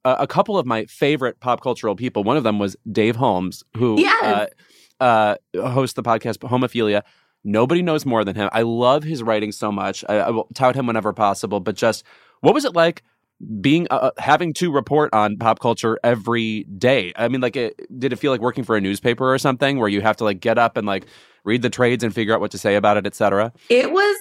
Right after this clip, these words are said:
Speaker 2: so fun. And it also kept me ignorant. It kept me from being really ignorant about cop-, pop culture, 'cause otherwise I wouldn't <laughs> absorb it, you know?
Speaker 1: Yeah, right.
Speaker 2: I live in, like, a very bizarre bubble. Like, my,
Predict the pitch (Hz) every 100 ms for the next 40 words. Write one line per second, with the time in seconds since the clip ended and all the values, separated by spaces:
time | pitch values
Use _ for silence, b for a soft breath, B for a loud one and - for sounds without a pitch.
0 | - 233 269 247 226 226 214 208 226 214
1 | 208 220 262 247 220 214 196 226 220 214
2 | 208 202 - _ _ 202 196 214 240 240
3 | - 220 - 285 311 302 262 240 240 226
4 | 180 190 214 233 226 233 214 - 233 202
5 | 208 202 254 277 247 233 247 269 254 233
6 | 202 208 185 180 180 202 208 269 277 -
7 | - 294 - - - 185 - 175 170 226
8 | - 226 - 269 277 269 285 311 247 214
9 | 208 202 208 214 196 208 190 185 185 185
10 | 185 202 202 208